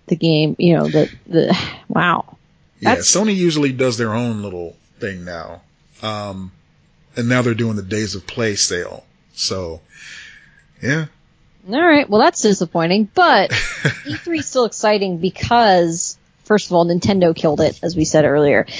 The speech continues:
Speaker 1: And
Speaker 2: Word.
Speaker 1: it's just that, like, it's the reminder that, like, a lot of really cool games are coming.
Speaker 2: That's right.
Speaker 1: And there are a lot of, and, and that thing of, "Oh, I missed that game." Like, we're talking about all these games now.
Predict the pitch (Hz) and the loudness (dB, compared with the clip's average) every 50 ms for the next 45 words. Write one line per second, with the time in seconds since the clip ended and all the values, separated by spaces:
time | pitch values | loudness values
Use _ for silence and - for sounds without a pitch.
0 | - - - - - - - 285 349 381 392 381 349 - - - - 302 294 - | -10 -8 -8 -8 -10 -2 2 4 4 4 4 2 0 -6 -10 -4 -2 -2 -2 0
1 | - - - - 349 320 - - - 330 311 226 247 277 285 285 277 - - - | -2 0 2 4 4 2 2 2 4 4 4 4 2 4 4 4 2 0 -6 -12
2 | - - - - - - - - - - 240 - - - 285 277 285 294 277 254 | -12 -12 -16 -16 -18 -20 -20 -4 0 0 0 0 0 0 2 4 6 6 6 6
3 | 226 208 208 220 240 254 269 277 285 285 294 277 277 220 - 202 202 190 180 175 | 6 6 4 4 4 4 4 4 4 4 4 4 2 0 2 2 4 4 4 2
4 | - - - - - - - _ - - - - - - - _ - 190 175 185 | -2 -12 -18 -18 -18 -20 -20 _ -20 -20 -20 -16 -16 -16 -14 _ -2 0 2 4
5 | 185 220 269 247 196 185 202 254 269 269 254 240 - 277 262 247 208 226 240 277 | 4 4 4 2 0 2 4 4 4 4 2 2 2 0 0 2 2 2 2 4
6 | 262 170 165 - - - - - - - - - _ _ _ _ _ _ _ _ | 4 2 2 2 0 -2 -2 -4 -6 -12 -14 -18 _ _ _ _ _ _ _ _
7 | _ _ _ - - - - - - - - _ _ _ _ 190 190 175 180 180 | _ _ _ -12 -10 -8 -8 -8 -8 -10 -12 _ _ _ _ -2 0 2 4 6
8 | 180 180 180 180 175 175 180 180 185 190 190 190 190 185 180 185 185 175 175 - | 6 6 6 4 4 4 4 6 6 6 6 6 6 6 4 4 2 -2 -6 -12
9 | - - 240 277 330 311 - 240 277 349 381 392 381 339 285 220 190 202 233 226 | -6 0 0 0 0 0 -4 -2 0 2 2 2 2 0 -2 -4 -2 -2 -2 -2
10 | - _ _ 254 247 254 262 247 240 220 190 _ _ 254 269 254 220 208 196 220 | -2 _ _ 4 4 4 4 4 2 0 -2 _ _ -8 -6 -4 -2 0 0 0
11 | 294 - - - 196 170 156 - - - 120 117 131 101 69 - - - - - | -2 -2 -4 -4 -2 0 0 -2 -2 -2 -2 -2 0 -2 -4 -6 -12 -14 -4 -4
12 | 214 208 - 214 240 233 - 247 233 233 - 226 220 214 202 208 208 208 208 208 | -4 -2 2 2 2 4 4 2 2 2 2 2 4 4 4 4 6 6 6 4
13 | 214 190 - 214 208 208 196 185 190 233 254 233 | 4 2 2 2 4 4 4 2 2 0 0 -2